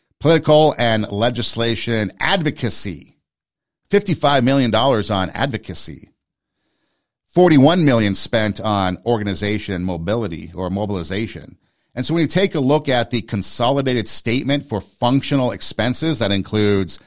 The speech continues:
salaries, benefits, payroll taxes, professional fees, travel, meetings,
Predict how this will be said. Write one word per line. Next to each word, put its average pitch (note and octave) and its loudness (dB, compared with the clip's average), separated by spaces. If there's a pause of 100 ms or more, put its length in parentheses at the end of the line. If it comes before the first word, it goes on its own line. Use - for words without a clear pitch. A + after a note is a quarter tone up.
(140)
salaries, B2 2
benefits, A2 0
payroll C3 0
taxes, C#3 0
professional A2+ -4
fees, B2+ -2 (320)
travel, C3 2
meetings, C3 2